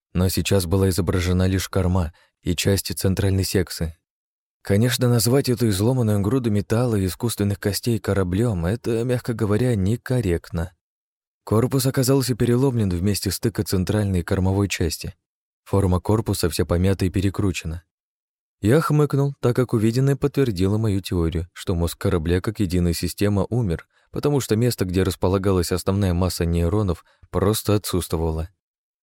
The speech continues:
А то, с чем я сейчас общаюсь, это уже другой мозг, выросший из остатков нервной системы. Эффект разрубленного червя, когда из двух половинок получаются два червя, я ранее видел только в лаборатории,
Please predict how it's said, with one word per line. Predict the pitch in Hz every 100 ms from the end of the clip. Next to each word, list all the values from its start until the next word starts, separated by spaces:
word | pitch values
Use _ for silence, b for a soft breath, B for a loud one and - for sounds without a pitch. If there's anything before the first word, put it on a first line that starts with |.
| _
А | - 85
то, | 127 135
с |
чем | - 117
я | 104 110
сейчас | 113 87 101 -
общаюсь, | 78 - 131 87 - - _ _
это | 95 131 160
уже | 160 156
другой | 147 151 143 95
мозг, | 82 78 -
выросший | 95 95 85 -
из | 90
остатков | 95 - 98 90 92 95
нервной | 92 92 90
системы. | - 101 - 80 80 - _ _ _ _ _ _ -
Эффект | 98 101 90 -
разрубленного | 98 87 98 87 92 92
червя, | 87 92 85 90 98
когда | - 82 85
из | 85 80
двух | 90 -
половинок | 90 90 87 85 82
получаются | - 85 87 - 85 82 85
два | 85 98
червя, | 110 95 85 82 80 _ _ _ -
я | 82 95
ранее | 120 123 123
видел | 123 131 107
только | - 92 -
в |
лаборатории, | 98 95 117 123 92 80 80